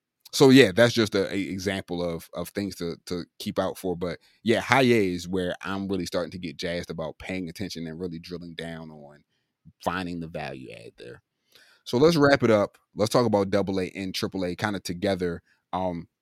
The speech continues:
Jake, I'm gonna turn to you 'cause I know you broke down double A and triple A kind of a-, as two different approaches, which I think is, is perfectly fine. And I, I just wanna kinda hear you talk it through. Um, I've kinda combined mine a little bit more.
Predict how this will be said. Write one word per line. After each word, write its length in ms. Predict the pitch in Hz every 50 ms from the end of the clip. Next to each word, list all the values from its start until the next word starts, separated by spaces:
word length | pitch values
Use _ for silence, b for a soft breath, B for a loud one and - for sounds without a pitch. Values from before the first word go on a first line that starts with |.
| _ _ -
Jake, 260 | 92 98 120 127 113
I'm 140 | 90 113 127
gonna 140 | 139 131 113
turn 200 | - 127 113 104
to 120 | 95 101
you 120 | 104 104 98
'cause 140 | - 98 98
I 80 | 110
know 100 | 123 123
you 180 | 117 107 117 135
broke 280 | 127 127 123 104 92
down 420 | 98 101 98 92 90 90 87 95 90 90
double 280 | 87 104 104 95 101 98
A 120 | 92 87
and 80 | 85 80
triple 300 | - 98 87 - 85 82
A 240 | 82 82 82 78 - _ _ _ _ _ -
kind 180 | - 113 101 92
of 240 | 85 82 80 - _ _ _ -
a-, 240 | 90 92 87 76 -
as 140 | 90 95 -
two 160 | - 120 113
different 260 | 98 101 - 90 85
approaches, 360 | - 113 104 - 92 87 90
which 160 | 87 90 - 90
I 80 | 95
think 260 | - - 101 90 82
is, 220 | 85 82 78 - -
is 380 | - 90 87 78 80 - - - _ _ _ _ _ _ _ -
perfectly 240 | 156 143 123 110 92
fine. 280 | - 98 101 98 92
And 120 | 87 87 92
I, 160 | 92 92 - -
I 60 | 90
just 140 | 92 90 98
wanna 180 | 98 95 92
kinda 180 | 95 98 90 82
hear 140 | 98 95 90
you 80 | 85
talk 240 | - - 95 90 -
it 100 | 76 -
through. 360 | - 87 95 95 85 82 85 - _ _ _ _ _ -
Um, 280 | - 87 85 82 82 -
I've 240 | - 87 104 107 95
kinda 240 | - 98 92 92 90
combined 640 | - - 90 80 - - 95 98 95 95 92 85
mine 180 | 82 82 82 82
a 60 | 80
little 200 | 85 87 87 82
bit 180 | 82 80 71 62
more. 400 | 76 90 90 78 - - - -